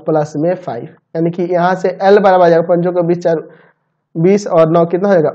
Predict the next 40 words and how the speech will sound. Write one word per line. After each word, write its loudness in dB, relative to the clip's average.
उनतीस 0
बटा -2
चार, -10
यानी 0
कि -2
सात 6
पूर्णांक 2
एक 4
बटा -2
चार -2
मीटर -6
यहाँ -8
से -14
हमें -4
तार 0
की -4
लंबाई -2
निकल -6
जाएगी, -6
समर्थक -8
तार -10
की -8
लंबाई। -4
तो 2
ये 6
आपका 4
चैप्टर 2
कंप्लीट 2
हो 4
गया। 4
इस 2
वीडियो 2
को -2
हम 0
लोग -2
यहीं 2
पे 2
एंड 0
करते -4
हैं। -2